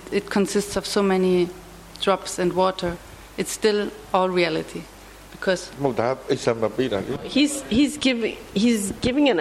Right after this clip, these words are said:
Speaker 3: analogy for what the mind's nature is like,
Speaker 2: Nature
Speaker 3: right?
Speaker 2: is, uh,
Speaker 3: We,
Speaker 2: mind
Speaker 3: when,
Speaker 2: flow,
Speaker 3: yeah,
Speaker 2: flow,
Speaker 3: when
Speaker 2: mind
Speaker 3: we
Speaker 2: process
Speaker 3: think
Speaker 2: like
Speaker 3: about it, when we think about it, yes, we are thinking conceptually about it,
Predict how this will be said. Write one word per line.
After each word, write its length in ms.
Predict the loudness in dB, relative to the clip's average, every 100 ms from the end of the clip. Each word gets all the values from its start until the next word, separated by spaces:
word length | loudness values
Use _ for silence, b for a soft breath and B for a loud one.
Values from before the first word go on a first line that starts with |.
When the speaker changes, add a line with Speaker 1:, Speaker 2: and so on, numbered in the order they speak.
| 4
Speaker 3:
analogy 420 | 4 4 2 0 2
for 160 | 4 4 2 0 -4 -6 -8 -2 4 4
what 120 | 4 2
the 80 | 4 4
mind's 420 | 4 4 2 2 2
nature 260 | 4 4 2 2
is 60 | 2 2
like, 160 | 0 -4 0 0
Speaker 2:
Nature 180 | 2 2
Speaker 3:
right? 120 | 2
Speaker 2:
is, 260 | -2 -2 2
uh, 120 | 2 2 2
Speaker 3:
We, 60 | 2
Speaker 2:
mind 80 | 4
Speaker 3:
when, 120 | 2 2 2
Speaker 2:
flow, 200 | 4 4 0 2
Speaker 3:
yeah, 80 | 2
Speaker 2:
flow, 140 | 2 0 2
Speaker 3:
when 80 | 4
Speaker 2:
mind 40 | 4
Speaker 3:
we 40 |
Speaker 2:
process 140 | 4 4
Speaker 3:
think 100 | 2 2
Speaker 2:
like 80 | 2
Speaker 3:
about 240 | 4 2 2 0
it, 40 | 2
when 80 | 2
we 40 | 2 2
think 120 | 2 2
about 220 | 4 2 2
it, 60 | 2 4
yes, 80 | 4 4
we 60 | 2
are 60 | 2
thinking 240 | 2 2 2 0
conceptually 680 | 2 2 2 0 2 4 4
about 280 | 4 2 2 2
it, 60 | 0